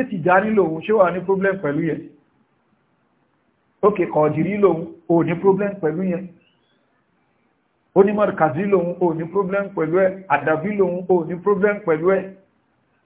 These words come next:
Ṣàfi'í lòun, ò ní problem pẹ̀lú ẹ̀. Màlìkí lòun, ò ní problem pẹ̀lú ẹ̀.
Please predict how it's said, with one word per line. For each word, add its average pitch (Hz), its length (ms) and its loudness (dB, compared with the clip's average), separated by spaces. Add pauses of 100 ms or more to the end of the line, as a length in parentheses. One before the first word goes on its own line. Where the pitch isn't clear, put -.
(640)
Ṣàfi'í 170 560 0
lòun, 180 220 2
ò 175 180 -2
ní 170 80 -8
problem 202 500 -2
pẹ̀lú 165 220 -2
ẹ̀. 190 180 2
Màlìkí 165 420 -6
lòun, 208 200 2
ò 180 200 -4
ní 165 60 -10
problem 196 440 -2
pẹ̀lú 165 260 0
ẹ̀. 190 180 -4